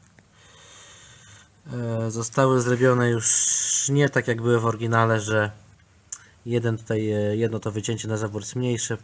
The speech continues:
W oryginale było tak, że, bo ogólnie w głowicy C trzysta trzydzieści jest jeden zawór większy, drugi mniejszy. I tak samo właśnie jest w tłokach, że jest po prostu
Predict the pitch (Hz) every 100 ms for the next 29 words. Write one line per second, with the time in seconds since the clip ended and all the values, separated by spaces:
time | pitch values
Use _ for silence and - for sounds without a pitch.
0 | - 101 117 113 120 127 120 117 113 117
1 | 110 107 107 107 107 - - - - 110
2 | 123 120 113 117 113 117 117 107 104 104
3 | 104 98 117 - 120 120 - 113 120 120
4 | - 110 107 - 120 113 110 113 107 107
5 | 123 113 110 110 113 139 131 - 127 135
6 | - - _ _ - - - - - -
7 | - 123 117 120 - 131 120 117 113 123
8 | 110 - - 156 135 - 120 - 113 110
9 | 113 117 113 117